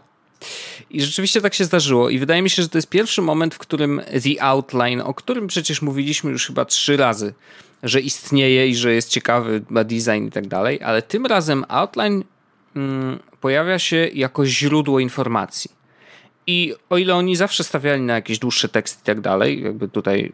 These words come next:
wiesz, ich jakość tego dziennikarstwa naprawdę jest na wysokim poziomie, tak pierwszy raz w świecie, y, technologicznym stają się źródłem informacji. Może to będzie przełomowe i bardzo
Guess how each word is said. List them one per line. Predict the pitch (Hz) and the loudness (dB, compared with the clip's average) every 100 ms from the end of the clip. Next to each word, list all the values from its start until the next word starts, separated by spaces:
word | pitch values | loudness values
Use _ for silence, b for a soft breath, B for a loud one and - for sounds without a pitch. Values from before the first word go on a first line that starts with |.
| - | -10
wiesz, | - 104 92 - - | -10 -8 -4 -4 -6
ich | 110 - | -6 0
jakość | 120 - 117 - | 0 0 -4 -4
tego | - 110 | -4 -4
dziennikarstwa | 107 107 104 110 107 - 127 | -4 -4 -2 -2 -2 -2 -2
naprawdę | 175 370 233 | 0 2 2
jest | 139 | 2
na | 127 | 2
wysokim | 110 - - 104 | 0 -4 -6 -6
poziomie, | 107 101 101 180 B B B | -2 -2 0 -2 B B B
tak | - 147 - - _ _ | -4 -4 -6 -20 _ _
pierwszy | 165 196 208 - 180 | 0 0 0 -2 2
raz | 127 131 | 2 0
w | - | -2
świecie, | - 190 185 170 143 139 - - | 0 0 2 2 2 0 -10 -14
y, | 107 104 143 - 143 | -12 -6 -4 -4 -4
technologicznym | 139 - 135 127 151 - 175 165 | -4 0 2 0 0 -2 0 0
stają | 160 165 151 | 0 0 0
się | 139 143 | 0 0
źródłem | 131 131 131 123 | 0 0 0 -2
informacji. | 117 - 110 101 101 233 262 B B B B _ _ | -2 -4 -2 -2 -2 -6 -6 B B B B _ _
Może | 160 220 262 277 | 2 2 4 0
to | 254 | 0
będzie | 233 226 | 0 0
przełomowe | 220 - 185 160 165 156 117 92 - | 0 2 4 4 4 4 4 0 -2
i | 165 151 | -6 -6
bardzo | 147 156 156 151 147 | -2 0 0 0 -2